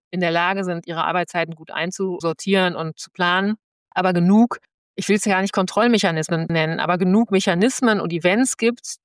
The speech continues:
die dem Team ermöglichen, auch ein gutes Gefühl zu haben miteinander, zu sagen, „Alles klar, ich, ich sehe dich, ich kann dich erreichen, ich weiß, woran du arbeitest, ich sehe das in den Tickets, die du bearbeitet hast, ich sehe das in deinen Dokumentationen.“ Und dass das eben nicht so ein,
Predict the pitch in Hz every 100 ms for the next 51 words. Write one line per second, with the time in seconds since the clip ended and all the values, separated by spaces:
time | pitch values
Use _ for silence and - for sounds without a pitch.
0 | 202 214 202 175 214 208 180 190 220 220
1 | 208 202 180 190 185 196 220 - - 233
2 | 226 208 185 160 160 - 160 160 165 175
3 | - 175 165 170 - 196 170 - 175 -
4 | 220 240 214 214 208 - - 190 185 165
5 | - 175 202 214 226 214 202 196 - -
6 | - 180 196 - 175 170 180 196 214 196
7 | 196 190 196 190 175 - 185 180 - 180
8 | - 254 226 196 208 190 185 131 175 180
9 | 175 165 185 - 170 175 170 165 170 165
10 | 165 - 170 165 170 - 202 202 196 185
11 | _ _ - 180 185 196 - 170 185 190
12 | - 185 180